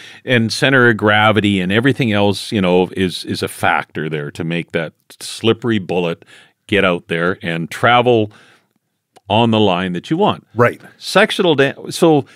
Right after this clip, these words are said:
Speaker 1: ballistic coefficient gets it there. Sectional density is now what you're gonna rely on once
Speaker 2: Once
Speaker 1: it
Speaker 2: it gets
Speaker 1: arrives.
Speaker 2: there. That's
Speaker 1: Yeah.
Speaker 2: your
Speaker 1: So
Speaker 2: terminal ballistics.
Speaker 1: ter-, yeah, and ballistics are always, you know, internal,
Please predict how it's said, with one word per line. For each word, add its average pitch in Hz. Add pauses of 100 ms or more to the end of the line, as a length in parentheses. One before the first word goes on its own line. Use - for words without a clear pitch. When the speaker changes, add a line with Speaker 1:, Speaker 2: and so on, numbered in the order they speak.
(160)
Speaker 1:
ballistic 185 (240)
coefficient 147
gets 101
it 123
there. 175 (280)
Sectional - (140)
density 107 (320)
is 87
now 98
what 98
you're 98
gonna 90
rely 82
on 78
once 87
Speaker 2:
Once 101
Speaker 1:
it -
Speaker 2:
it 82
gets 85
Speaker 1:
arrives. 76
Speaker 2:
there. -
That's 110
Speaker 1:
Yeah. -
Speaker 2:
your 113
Speaker 1:
So -
Speaker 2:
terminal 139
ballistics. 95
Speaker 1:
ter-, -
yeah, 110
and 127
ballistics 151
are 101
always, 98
you 95
know, 85 (1900)
internal, 117